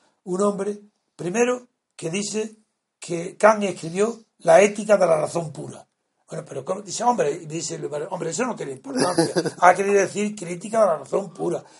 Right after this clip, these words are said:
Speaker 1: Es equivocar una palabra". Digo, "Sí. ¿Y cómo, cómo puedes confiar en un hombre que dice que un día estaba Newton sentado debajo de un manzano pensando? Le cae una manzana encima y entonces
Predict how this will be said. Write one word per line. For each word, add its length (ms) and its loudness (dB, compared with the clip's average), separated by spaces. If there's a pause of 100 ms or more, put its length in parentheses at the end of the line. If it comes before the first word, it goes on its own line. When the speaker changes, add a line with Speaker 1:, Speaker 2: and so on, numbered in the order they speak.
Speaker 1:
Es 220 -4
equivocar 520 0
una 200 0
palabra". 500 2 (420)
Digo, 220 -10
"Sí. 400 -8 (180)
¿Y 120 -12
cómo, 380 -6
cómo 240 -6
puedes 280 -2
confiar 460 -2
en 120 -4
un 60 0
hombre 440 -2 (360)
que 100 -8
dice 300 -4
que 100 -6
un 180 -4
día 400 2 (280)
estaba 400 4
Newton 600 -2 (140)
sentado 640 2
debajo 300 -2
de 80 -2
un 140 -2
manzano 560 2
pensando? 640 0 (380)
Le 220 0
cae 220 6
una 140 0
manzana 500 0
encima 640 -2 (480)
y 360 0 (280)
entonces 760 2